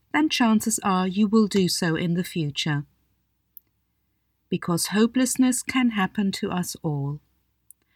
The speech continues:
and there is no shame in feeling this way. Hope is a key motivation in our lives. Finding hope, holding on to it,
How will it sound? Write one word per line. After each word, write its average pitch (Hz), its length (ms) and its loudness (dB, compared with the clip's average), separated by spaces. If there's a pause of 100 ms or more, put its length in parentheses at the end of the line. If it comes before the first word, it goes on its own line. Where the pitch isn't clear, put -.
(240)
and 160 160 0
there 165 140 0
is - 220 -4
no 180 320 2
shame 185 680 0 (320)
in 202 120 4
feeling 151 520 -2
this 139 260 -4
way. 139 360 -6 (2000)
Hope 196 340 0 (420)
is - 160 -4
a 233 60 0
key 254 240 2
motivation 247 760 4
in 226 140 4
our 196 300 0
lives. 151 640 -4 (960)
Finding 196 600 2
hope, 247 380 -2 (500)
holding 208 440 4
on 220 240 6
to 226 180 2
it, 214 300 -2